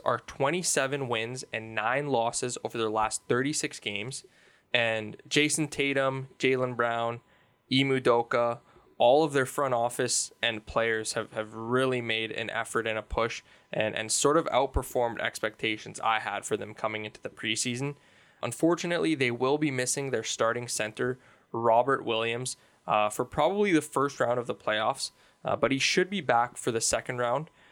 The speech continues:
Williams was in the middle of a breakout year for the Celtics, um, but he unfortunately injured his right meniscus and had a minor tear,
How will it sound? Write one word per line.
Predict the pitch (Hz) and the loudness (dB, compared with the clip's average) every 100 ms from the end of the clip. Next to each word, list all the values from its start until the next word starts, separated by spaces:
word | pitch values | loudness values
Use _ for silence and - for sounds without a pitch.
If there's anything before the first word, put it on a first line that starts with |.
| _ - | _ 2
Williams | 180 165 170 170 | 4 6 4 0
was | 139 131 | -2 -2
in | |
the | 131 | -2
middle | 123 135 151 | -2 0 0
of | 120 | 0
a | 120 | -4
breakout | - 120 127 143 156 143 | -4 0 2 2 0 -2
year | 117 120 | -2 -4
for | 117 113 | -4 -4
the | |
Celtics, | 113 - 117 - 135 131 - - _ | -2 0 0 0 -2 -4 -16 -20 _
um, | - 107 107 | -2 0 0
but | 110 | -2
he | 113 | -2
unfortunately | 113 - 127 127 135 120 117 | -6 -2 0 0 -4 -4 -4
injured | - 117 113 113 | -4 -4 -4 -4
his | 110 | -6
right | 107 107 117 123 | -4 -2 -2 -2
meniscus | 113 110 - - 117 | -6 -6 -4 -4 -4
and | 117 | -4
had | 113 107 | -4 -6
a | |
minor | 107 110 110 113 | -4 -4 -4 -4
tear, | 113 - 107 131 | -4 -2 -2 -2